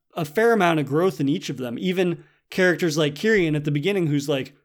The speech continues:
"Oh, I, he's got a gun in her fa-, this kid's face." At the end of it, she's reading him, like, nighttime stories, or bedtime stories, right? So it shows that all of these characters have so much growth,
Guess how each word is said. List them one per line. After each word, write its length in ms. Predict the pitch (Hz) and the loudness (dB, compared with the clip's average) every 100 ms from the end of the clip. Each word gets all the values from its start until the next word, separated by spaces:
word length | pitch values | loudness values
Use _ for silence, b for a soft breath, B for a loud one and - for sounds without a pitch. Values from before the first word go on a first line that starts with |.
| _ _ _ - | _ _ _ -4
"Oh, 360 | 147 139 143 143 | -2 0 -2 -4
I, 100 | 170 | -2
he's 160 | 143 | 0
got 180 | 143 170 | 2 0
a 40 | 165 | 2
gun 260 | 170 196 | 0 0
in 100 | 180 | 0
her 100 | 147 | -2
fa-, 200 | 143 175 | -2 -4
this 180 | 175 147 | -2 -4
kid's 260 | - 151 - | -4 -4 0
face." 380 | 247 247 - - | 0 0 -2 -6
At 100 | 156 | -2
the 100 | 226 | 0
end 140 | 247 | 2
of 60 | 165 | 2
it, 200 | 151 - - | 0 -4 -6
she's 300 | - 190 156 | -2 0 2
reading 260 | 202 196 | 2 2
him, 140 | 170 160 | 2 2
like, 200 | 147 147 | 0 0
nighttime 560 | 139 156 160 147 131 | 0 0 0 -4 -2
stories, 520 | 123 135 123 127 131 - _ _ _ - | -4 -4 -4 -6 -8 -12 _ _ _ -6
or 20 | |
bedtime 460 | 123 175 151 151 135 | -2 -2 0 -2 -2
stories, 440 | - 135 117 117 | -2 -2 -2 -4
right? 360 | 147 151 180 202 | -2 0 0 0
So 380 | - 165 156 147 B B B | 0 2 2 -2 B B B
it 120 | 185 | -6
shows 460 | 160 - 214 208 151 | 0 2 4 4 2
that 240 | 156 156 180 | 0 0 2
all 200 | 175 196 | 4 4
of 60 | |
these 160 | 185 156 | 2 -2
characters 680 | - 190 190 - 151 139 | 0 2 2 0 0 0
have 160 | 151 147 | -4 -2
so 180 | - 185 | 0 2
much 240 | 175 135 | 0 -2
growth, 520 | 123 139 180 147 139 | -2 0 2 0 -2